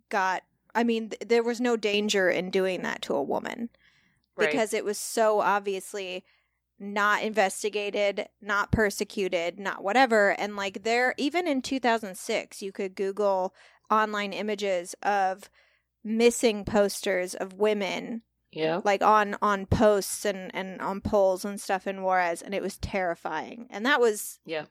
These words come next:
Speaker 1: years before the events you're even talking about. I mean, it's just, it, it's
Speaker 2: Yes.
Speaker 1: wild. It's terrifying.
Speaker 2: It really is.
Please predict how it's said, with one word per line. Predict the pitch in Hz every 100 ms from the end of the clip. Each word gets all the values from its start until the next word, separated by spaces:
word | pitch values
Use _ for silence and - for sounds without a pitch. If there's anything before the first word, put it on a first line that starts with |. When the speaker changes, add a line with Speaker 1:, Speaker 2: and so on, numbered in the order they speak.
| _
Speaker 1:
years | 202 254 349 302 190 -
before | 233 220 208 196 185 170 -
the | 226
events | 202 202 185
you're | 208 190
even | 165 175
talking | 196 175 175 165
about. | 160 - - -
I | 214
mean, | 220 214
it's | -
just, | 240 - 185
it, | 214 208
it's |
Speaker 2:
Yes. | 214 -
Speaker 1:
wild. | 202 175 175 170 -
It's | - -
terrifying. | - 214 196 190 - 220 240 _ _
Speaker 2:
It | 160
really | - 151 147
is. | 139 135 -